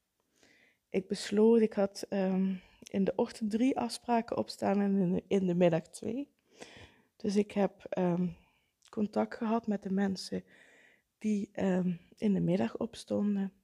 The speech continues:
Gezegd, "We gaan de afspraak verzetten naar een ander moment." Ik kreeg er ook gelukkig positieve reacties op. Dat mensen ook zoiets hadden, "Oh, eigenlijk is het wel heel fijn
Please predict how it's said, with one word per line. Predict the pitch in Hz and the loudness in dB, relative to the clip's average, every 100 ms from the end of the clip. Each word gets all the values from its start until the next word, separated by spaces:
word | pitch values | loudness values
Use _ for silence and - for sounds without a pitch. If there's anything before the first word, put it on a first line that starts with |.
| _ _ _ _ _ _ _ _ | _ _ _ _ _ _ _ _
Gezegd, | _ 190 180 175 - | _ -8 -4 -4 -6
"We | 185 | -4
gaan | 185 180 | -2 0
de | - | 0
afspraak | 190 - 185 170 | -2 -6 -8 -8
verzetten | - 170 175 185 - 214 185 - _ | -8 -6 -2 -2 0 -2 -2 -10 _
naar | - 175 | -12 -8
een | 170 | -6
ander | 196 202 101 95 - - _ _ _ _ | -4 0 2 0 -4 -20 _ _ _ _
moment." | 208 202 196 190 240 330 - _ _ _ _ _ _ _ _ _ _ _ | 2 4 4 4 2 0 -14 _ _ _ _ _ _ _ _ _ _ _
Ik | - _ _ _ - _ _ _ _ _ - | -20 _ _ _ -20 _ _ _ _ _ -8
kreeg | 185 | -8
er | - 156 | -4 -6
ook | 160 - | -6 -2
gelukkig | 196 190 196 196 185 - - - _ _ _ _ _ - | 2 6 4 4 -8 -8 -16 -18 _ _ _ _ _ 0
positieve | 214 180 - 202 180 | 0 0 -4 -2 0
reacties | 170 170 - 208 190 | 2 2 2 -2 2
op. | 196 196 | 2 0
Dat | 185 | -4
mensen | 185 180 185 | -2 -2 -6
ook | - | -10
zoiets | 190 180 - | -4 -4 -2
hadden, | 190 180 190 | -2 -2 0
"Oh, | 196 - - - - - _ | -2 -4 -20 -20 -20 -20 _
eigenlijk | 190 196 226 196 | -2 2 2 2
is | 196 | -2
het | - | -4
wel | 185 | -4
heel | 170 202 | 0 0
fijn | - - 190 214 277 | 0 0 6 6 6